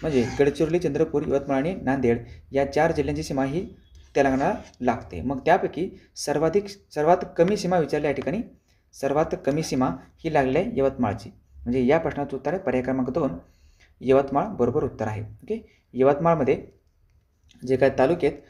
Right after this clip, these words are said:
ते जवळपास सोळा तालुके यवतमाळमध्ये आहेत. ओके, यवतमाळ आणि नांदेड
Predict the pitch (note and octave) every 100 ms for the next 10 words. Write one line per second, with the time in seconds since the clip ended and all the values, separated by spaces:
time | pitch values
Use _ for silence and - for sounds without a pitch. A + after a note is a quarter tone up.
0 | _ - C3+ C3+ C#3 D3+ B2 - - D3
1 | D#3 D#3 D3+ F3 C3+ B2+ C3+ D3 C#3 F3
2 | - - - - - A#2+ - B2+ C#3 D#3
3 | D#3+ E3 - C#3+ F3 D3+ C3+ C#3+ A2+